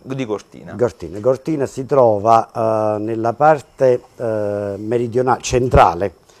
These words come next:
Speaker 2: di
Speaker 1: Qui
Speaker 2: Creta.
Speaker 1: possiamo vedere Santorini, eccolo qua, una veduta di Santorini. Qua il Delo santuario di Dionisio di, delle Cicladi.
Speaker 2: Sì.
Speaker 1: Eccolo qui. Ecco,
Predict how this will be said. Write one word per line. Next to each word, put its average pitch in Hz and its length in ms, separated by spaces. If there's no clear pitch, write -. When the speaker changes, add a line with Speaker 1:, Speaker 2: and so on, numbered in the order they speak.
Speaker 2:
di 104 160
Speaker 1:
Qui 147 100
Speaker 2:
Creta. 135 140
Speaker 1:
possiamo 135 260
vedere 113 420
Santorini, 117 920
eccolo 98 440
qua, 101 400
una 95 100
veduta 95 240
di 92 80
Santorini. 92 580
Qua 123 160
il 104 160
Delo 123 240
santuario 110 640
di 101 100
Dionisio 110 540
di, 98 260
delle 101 260
Cicladi. 127 460
Speaker 2:
Sì. - 180
Speaker 1:
Eccolo - 300
qui. - 200
Ecco, - 240